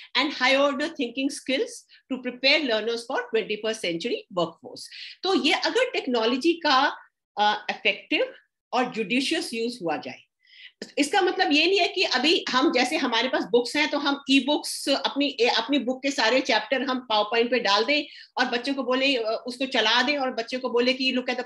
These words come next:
PowerPoint। That is not judicious use of technology। We have to actually get children to think and we, we can use these, uh, uh, internet platforms and technology devices to help children to think and, you know,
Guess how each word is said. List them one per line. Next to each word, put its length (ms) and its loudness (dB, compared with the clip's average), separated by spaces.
PowerPoint। 520 -8
That 280 4
is 160 2
not 220 0
judicious 520 -2
use 100 -6
of 80 -6
technology। 480 -4
We 140 8
have 340 2
to 120 6
actually 500 2
get 120 2
children 300 0
to 140 -4
think 360 -2
and 100 0
we, 340 -2
we 140 -4
can 140 0
use 140 -4
these, 300 -2
uh, 220 2
uh, 180 2
internet 280 -2
platforms 440 -2
and 180 -2
technology 440 -4
devices 460 -4
to 180 -6
help 140 -2
children 280 -4
to 160 -6
think 140 0
and, 180 -4
you 100 -2
know, 100 -2